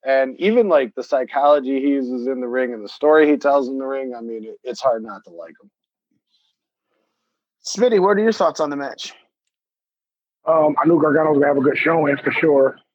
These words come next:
Speaker 3: Uh, did I expect him to open? Hell no, but <laughs>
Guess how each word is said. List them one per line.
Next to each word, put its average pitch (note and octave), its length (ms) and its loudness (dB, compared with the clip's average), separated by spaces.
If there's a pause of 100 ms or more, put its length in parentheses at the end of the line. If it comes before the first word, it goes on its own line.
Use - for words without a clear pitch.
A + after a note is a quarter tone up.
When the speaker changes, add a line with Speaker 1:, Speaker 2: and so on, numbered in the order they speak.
(140)
Speaker 3:
Uh, C#3+ 160 0
did C3 100 -4
I C#3 100 0
expect - 320 -4
him C3 60 -6
to B2 60 -8
open? E3+ 400 2 (400)
Hell A2+ 180 -14
no, A#2 380 -4
but A2 200 -18 (200)
<laughs> - 120 0